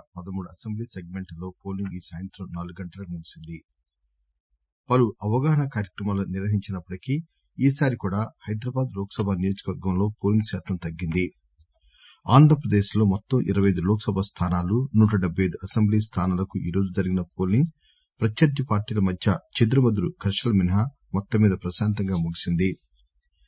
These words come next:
ఇక వార్తలు వివరంగా. తెలంగాణ లోక్సభ ఎన్నికల పోలింగ్ చెదురుమదురు సంఘటనలు మినహా ప్రశాంతంగా ముగిసింది. ఐదు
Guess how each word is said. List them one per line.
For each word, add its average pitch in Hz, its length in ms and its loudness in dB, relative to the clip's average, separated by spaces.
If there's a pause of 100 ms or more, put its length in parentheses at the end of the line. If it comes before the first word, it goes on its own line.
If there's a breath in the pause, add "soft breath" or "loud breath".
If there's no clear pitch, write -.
(680)
ఇక - 120 2
వార్తలు 90 460 4 (220)
వివరంగా. 82 460 2 (760)
తెలంగాణ 147 360 12 (100)
లోక్సభ 107 480 8
ఎన్నికల 104 460 8
పోలింగ్ 113 380 6
చెదురుమదురు 107 720 8
సంఘటనలు 101 400 4
మినహా 95 260 6
ప్రశాంతంగా 101 600 2
ముగిసింది. 87 480 2 (580)
ఐదు 110 240 10